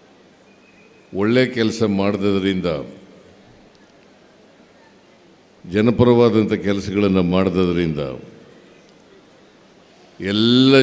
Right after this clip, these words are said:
ಜನರನ್ನ ಕರ್ನಾಟಕದಲ್ಲಿ ಒಟ್ಟಿಗೆ ತಗೊಂಡು ಹೋದದ್ರಿಂದ ಎರಡು ಬಾರಿ ಮುಖ್ಯಮಂತ್ರಿಗಳಾಗಲಿಕ್ಕೆ ಸಾಧ್ಯ ಆಯಿತು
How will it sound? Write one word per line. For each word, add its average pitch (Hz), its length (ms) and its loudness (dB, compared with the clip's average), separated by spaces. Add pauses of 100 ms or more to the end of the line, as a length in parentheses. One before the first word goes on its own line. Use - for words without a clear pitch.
ಜನರನ್ನ 113 540 2 (480)
ಕರ್ನಾಟಕದಲ್ಲಿ 104 760 -2 (1040)
ಒಟ್ಟಿಗೆ 120 320 -2 (120)
ತಗೊಂಡು 101 340 -4
ಹೋದದ್ರಿಂದ 92 580 -2 (1500)
ಎರಡು 120 380 0 (100)
ಬಾರಿ 117 280 4 (120)
ಮುಖ್ಯಮಂತ್ರಿಗಳಾಗಲಿಕ್ಕೆ 101 1120 -2 (140)
ಸಾಧ್ಯ 92 480 -2
ಆಯಿತು 90 340 -2